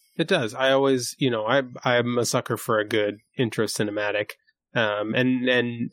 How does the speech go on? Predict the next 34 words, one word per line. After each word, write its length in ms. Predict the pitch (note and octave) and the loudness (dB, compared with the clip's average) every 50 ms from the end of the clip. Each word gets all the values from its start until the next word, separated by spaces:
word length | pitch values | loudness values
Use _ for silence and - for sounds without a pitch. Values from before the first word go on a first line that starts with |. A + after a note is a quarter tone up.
| _ - | _ 0
I 140 | C#3+ C3+ C3+ | 0 2 2
got 200 | C3+ C#3 C3+ C3+ | 2 0 0 0
the 100 | B2+ A2+ | -2 -4
same 280 | - - C3 B2 A#2 | -2 0 0 2 2
impression 540 | A#2 A#2 A2 - B2 A#2 - - A#2+ A2 G#2+ | 2 0 0 0 0 0 0 0 -2 -2 -2
from 220 | - - - A2 G#2+ | -4 -4 -4 -4 -2
the 40 | G#2+ | -2
cinematic 560 | - - - A2 G#2 A2 A2+ A#2+ A#2+ A2+ G#2 - | -4 -2 -2 -2 0 2 2 2 2 0 -2 -4
that 100 | A#2+ G#2 | -4 -4
Andy 240 | A2 A2 A2 G#2+ A2 | -4 -2 -2 -2 -2
seems 260 | - - A#2+ A2 G#2 | -2 -2 -2 -4 -4
to 100 | - - | -4 -6
have 80 | G#2 - | -6 -4
gotten 320 | - A2 G#2 G2+ G#2+ A2 | -4 -6 -4 -6 -8 -12
from, 460 | G#2 - - A#2 G#2+ G#2 G#2 G#2 G#2+ G#2+ - _ _ _ _ _ _ _ _ - | -12 -8 -4 -2 -2 -2 -2 -6 -8 -10 -14 _ _ _ _ _ _ _ _ -8
uh, 460 | A#2 G#2+ G#2 G#2 G#2 G#2 G#2 G#2+ A2 A2 - - C#3+ | -6 -6 -6 -6 -8 -8 -10 -10 -10 -12 -14 -16 -16
from 360 | - - - A2 A2 A2+ A2+ | -10 -4 -2 0 0 0 0
watching 320 | A#2 A2+ A2+ G#2+ - - A2 | 2 2 0 0 0 -2 -2
some 180 | - - A2 | -2 -2 -4
of 60 | G2+ G2+ | -4 -4
the 80 | G#2 | -6
gameplay, 480 | G2+ A#2+ A2+ A2+ A2+ G#2+ - A2+ G#2 G#2 | -4 -2 0 0 0 0 -2 -4 -4 -4
is 100 | G#2 - | -4 -4
that 160 | A#2+ G#2+ G#2+ | -4 -2 -2
it, 80 | G#2+ G#2 A#2+ B2+ | -4 -8 -8 -4
it 200 | D3+ C#3+ C3 B2 | -2 -2 -2 0
definitely 460 | - C3+ B2 - - B2+ A#2 G#2+ A2+ A2+ | 0 0 0 0 0 -2 0 0 -2 -2
reminded 500 | A2 A2 A2 A2 A2 G#2+ G#2+ A2 A2 G#2+ | -2 0 0 0 0 0 0 0 0 0
me 140 | A2 A2 | 0 -2
of 120 | G#2+ G#2 G#2 | -2 -2 -4
the 100 | G#2 G2+ | -4 -6
first 380 | - - - A2+ G#2+ - - A2 | -4 -2 -2 -2 -2 -4 -6 -4
Dragon 360 | - A2 G#2+ G#2 G2+ G#2+ G2 | -2 0 0 0 -2 -2 -4
Age. 420 | F#2+ G2 G2+ G2+ - - - - | -8 -10 -12 -12 -12 -12 -14 -14